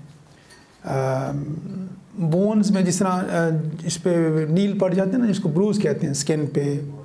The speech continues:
muscle पे, इसी तरह bone पे भी bruise होते हैं, bone पे भी, तो वो, वो भी stewards करते हैं।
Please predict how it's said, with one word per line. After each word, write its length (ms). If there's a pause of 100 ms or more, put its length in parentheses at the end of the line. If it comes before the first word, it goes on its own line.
(200)
muscle 320
पे, 120
इसी 160
तरह 280 (400)
bone 300
पे 80
भी 140
bruise 380
होते 200
हैं, 240 (340)
bone 320
पे 100
भी, 200 (640)
तो 80
वो, 220 (800)
वो 120
भी 100
stewards 440
करते 260
हैं। 220